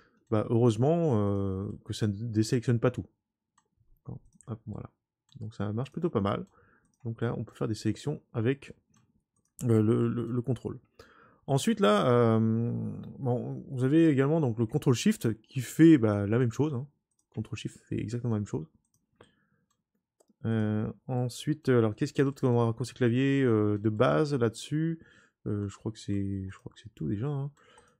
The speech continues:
Euh, ouais, c'est déjà pas mal. Donc ça, c'est des raccourcis, euh, de base, donc pour faire des, des sélections, euh, sur, euh, sur les éléments d'un maillage.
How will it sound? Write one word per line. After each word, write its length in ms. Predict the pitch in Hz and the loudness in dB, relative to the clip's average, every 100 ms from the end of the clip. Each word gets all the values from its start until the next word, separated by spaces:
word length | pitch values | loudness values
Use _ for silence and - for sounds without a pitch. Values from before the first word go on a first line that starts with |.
| _ 110 | _ -10
Euh, 220 | 101 98 | -8 -6
ouais, 120 | 104 | -8
c'est 120 | - | -10
déjà 120 | - | -14
pas 100 | - | -8
mal. 200 | 104 147 - _ _ _ - _ _ | -8 -8 -10 _ _ _ -20 _ _
Donc 120 | 151 202 | -2 0
ça, 60 | |
c'est 160 | 185 139 | 2 4
des 180 | 131 127 | 6 6
raccourcis, 640 | 120 135 - - 180 160 | 4 2 -2 -2 2 4
euh, 640 | 113 107 101 101 98 101 | 6 4 2 0 -2 0
de 100 | 101 | 4
base, 400 | 113 135 165 113 - _ _ - | 4 4 2 -2 -6 _ _ -8
donc 120 | 113 | -6
pour 80 | - | -2
faire 120 | 135 | 2
des, 200 | 107 101 | 2 2
des 120 | 104 | 0
sélections, 640 | - 123 - - 170 180 - | 2 0 0 -2 -2 -2 -2
euh, 960 | 104 98 98 101 101 101 98 - 101 | -2 -2 -4 -6 -6 -8 -8 -8 -8
sur, 480 | 113 - 139 147 127 | -8 -8 -2 0 0
euh, 400 | 104 104 101 98 - _ _ _ _ - | 0 0 -4 -6 -12 _ _ _ _ -18
sur 180 | - 104 | -4 0
les 200 | 107 147 | 4 4
éléments 440 | 147 131 160 - 135 | 4 2 0 -2 -2
d'un 180 | 117 | 0
maillage. 420 | 131 113 98 - | 2 2 0 -4